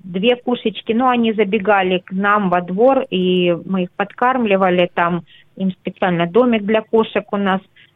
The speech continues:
э, житель, э, дома а, она такая сердобольная женщина, она как бы этим и занималась. Специально, чтобы никому кошки не мешали, а, с-, сделали, мы договаривались, специально домик для кошек.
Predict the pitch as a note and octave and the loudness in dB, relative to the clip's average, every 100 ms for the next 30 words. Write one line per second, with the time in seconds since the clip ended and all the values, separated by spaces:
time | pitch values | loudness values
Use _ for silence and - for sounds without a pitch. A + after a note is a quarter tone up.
0 | _ - F#3+ F3+ F3+ F3+ F3 G3+ F#3+ - | _ -4 0 0 0 -4 -6 -6 -2 0
1 | F3+ E3+ - F3 F3 G3+ F#3 F#3 F3 E3 | 0 0 -2 -4 -4 -2 0 2 0 -2
2 | - - - _ - E3+ F3+ F#3 F3 F3+ | -10 -20 -20 _ -10 -6 -2 -2 -2 -4
3 | G3 F#3 - F3+ F#3+ F#3 F#3 E3+ E3+ E3+ | -2 -2 -4 -4 -2 0 0 2 -2 -2
4 | G#3 A3 - F#3 E3+ E3+ F3 E3+ D#3+ D#3+ | -2 -4 -4 -2 -2 -2 -2 -4 -4 -6
5 | D#3+ E3+ D#3 E3+ E3+ F3+ F3 E3+ F3+ F3+ | -6 -10 -4 -4 -4 -4 -4 -2 -2 0
6 | G3 B3 A3 G3 - G3 C4+ C4+ G3+ - | 0 2 0 -4 -12 -4 -2 -2 -4 -4
7 | F#3+ F#3 F#3+ - G#3+ A#3 A3+ A3+ - G#3 | -2 0 -2 0 -2 0 0 0 -2 -6
8 | G3+ G3 F#3+ A#3+ A#3+ A3+ G#3 - _ - | -2 -2 -2 0 2 2 0 -4 _ -20
9 | - - F3+ F#3 F3+ F#3 - F3 F3 F3+ | -10 -2 0 0 -4 -10 -10 -8 -6 0
10 | A#3 A3+ G#3+ G3+ F#3+ F3+ F#3 F3+ F3 F3 | 2 4 4 4 4 2 0 0 0 2
11 | G#3 A3 G3+ G3 F#3+ _ F#3+ G#3 G#3 G#3+ | 2 2 2 0 -2 _ -6 -4 -2 -4
12 | - _ _ G3 E3 A3 G3 F3 D#3 D#3+ | -6 _ _ -16 2 4 4 2 -4 -2
13 | F#3+ G3+ G3+ F#3 - F3 | -2 0 0 0 0 -10